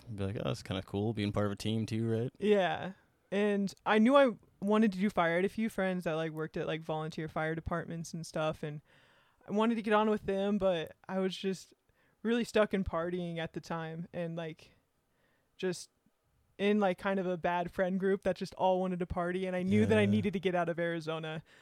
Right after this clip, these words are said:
Speaker 2: Like, I just needed to go somewhere new and, like, restart my life, and I
Speaker 1: Yeah.
Speaker 2: heard about Job Corps, and so I, eventually I got, I got on with them, and it was in, like, twenty eighteen,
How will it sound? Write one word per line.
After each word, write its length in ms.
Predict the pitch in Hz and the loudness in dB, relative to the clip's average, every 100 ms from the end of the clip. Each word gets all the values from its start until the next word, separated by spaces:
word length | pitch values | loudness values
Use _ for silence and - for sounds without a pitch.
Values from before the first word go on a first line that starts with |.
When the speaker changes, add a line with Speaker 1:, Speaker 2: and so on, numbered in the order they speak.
| _ | _
Speaker 2:
Like, 120 | 175 175 | -8 -4
I 80 | |
just 160 | 180 - | -2 -2
needed 220 | 180 160 | -6 -8
to 40 | 160 | -2
go 200 | 202 196 | 0 0
somewhere 400 | - 196 196 185 | 0 -2 -2 -2
new 260 | 175 180 | -2 -4
and, 100 | 180 | -4
like, 140 | 170 160 | -4 -6
restart 480 | 165 180 - 185 180 | -8 -8 -2 0 0
my 100 | 180 | -2
life, 460 | 170 170 175 - - | -2 -2 -4 -6 -10
and 180 | 185 - | -4 -2
I 60 | - | 0
Speaker 1:
Yeah. 40 | |
Speaker 2:
heard 160 | 107 185 | 0 0
about 420 | 175 175 170 - | 0 0 -2 -4
Job 300 | - 185 214 | 0 2 2
Corps, 380 | - 175 156 156 - _ _ _ _ _ | 0 -2 -2 -6 -12 _ _ _ _ _
and 480 | 196 190 185 175 175 | 0 2 2 2 0
so 600 | - 185 175 165 165 165 - _ _ _ _ _ - | 2 2 4 0 -4 -6 -10 _ _ _ _ _ -4
I, 420 | 185 180 175 170 - - - _ | 2 2 2 -2 -8 -16 -20 _
eventually 420 | 185 214 220 202 185 | 0 2 4 2 2
I 80 | |
got, 300 | 190 185 - - - | 4 2 2 -6 -4
I 80 | |
got 140 | 190 185 | 0 2
on 200 | 185 185 | 2 0
with 160 | 170 | -2
them, 360 | 180 175 170 170 _ - | -2 -2 -2 -6 _ -4
and 320 | 180 175 170 | -2 -2 -4
it 80 | 190 | -6
was 140 | 190 | -4
in, 60 | 202 | -4
like, 160 | 165 - _ _ - | -4 -8 _ _ -2
twenty 260 | 240 240 | 0 2
eighteen, 480 | 247 - 247 247 269 | 0 -2 0 0 0